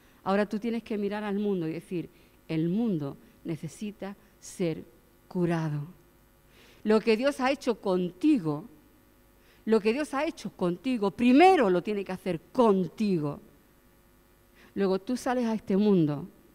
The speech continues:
porque la única solución para este mundo no son los cambios de gobierno, no son los cambios de leyes,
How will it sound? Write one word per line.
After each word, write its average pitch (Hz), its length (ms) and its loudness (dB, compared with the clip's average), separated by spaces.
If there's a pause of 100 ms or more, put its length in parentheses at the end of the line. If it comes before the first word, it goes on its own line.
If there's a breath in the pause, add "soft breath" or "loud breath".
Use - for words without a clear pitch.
(500 soft breath)
porque 190 280 0
la 180 100 4
única 262 340 0
solución 233 680 -2 (100)
para 175 180 -2
este 226 180 0
mundo 220 300 4
no 202 100 2
son 208 180 -2
los 185 120 2 (120)
cambios 180 380 -2
de 160 120 0
gobierno, 160 680 -4 (1500 soft breath)
no 202 120 2
son 190 180 0
los 180 120 0
cambios 175 400 2
de 160 100 2
leyes, 160 800 0